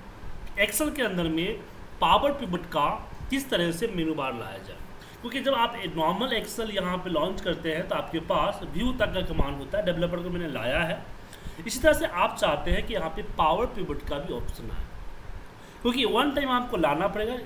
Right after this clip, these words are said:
Excel की अब जब इंस्टॉल करते हैं तो डिफ़ॉल्ट नहीं होता है, तो कैसे लाएंगे? तो मैं पहले तो बता दूंगा आपको कि आपको टू थाउजेंड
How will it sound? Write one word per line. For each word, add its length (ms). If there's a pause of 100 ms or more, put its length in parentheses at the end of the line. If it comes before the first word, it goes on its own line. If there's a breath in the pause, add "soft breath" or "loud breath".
(180)
Excel 340
की 100
अब 200 (120)
जब 180
इंस्टॉल 420
करते 300
हैं 60
तो 120
डिफ़ॉल्ट 440
नहीं 280
होता 260
है, 80 (800 loud breath)
तो 60
कैसे 260
लाएंगे? 300
तो 1200
मैं 160
पहले 160
तो 120
बता 260
दूंगा 240
आपको 240
कि 280
आपको 240
टू 300
थाउजेंड 480